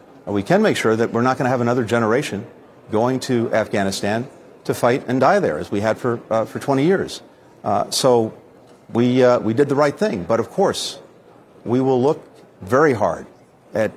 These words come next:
everything, every aspect of, uh, the decisions that we made,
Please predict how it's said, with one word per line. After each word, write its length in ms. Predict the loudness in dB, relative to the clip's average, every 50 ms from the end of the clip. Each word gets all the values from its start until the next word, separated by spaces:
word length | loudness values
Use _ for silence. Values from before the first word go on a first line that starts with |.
| -2
everything, 560 | -2 0 0 0 0 0 0 0 0 0 0 0
every 260 | -2 0 2 2 2
aspect 500 | 2 0 0 -2 -2 0 -2 -2 0 -2
of, 240 | -4 -6 -4 -2 0
uh, 300 | 0 2 2 0 -2 -4 -6 -10 -18 -20 -20 -20 -20 -20 -16 -14
the 80 | -8 -6
decisions 440 | -6 -2 -2 -2 -2 -2 -4 -4
that 100 | -4 -4
we 120 | -4 -2 -2
made, 320 | 0 0 0 0 0 -4